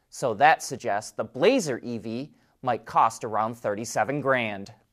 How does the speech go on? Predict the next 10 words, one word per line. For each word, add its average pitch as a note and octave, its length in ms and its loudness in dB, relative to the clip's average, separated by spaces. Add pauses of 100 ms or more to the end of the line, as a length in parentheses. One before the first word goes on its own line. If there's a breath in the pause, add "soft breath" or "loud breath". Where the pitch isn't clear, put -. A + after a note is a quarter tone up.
(1080)
B C#3+ 160 2
M C#3 140 4
W D3 320 8
is A#2 140 -2
not C3 260 4
giving C#3+ 280 2
up C#3 140 6
on C3 180 6
fuel D#3+ 320 -4
cells. A2 500 -2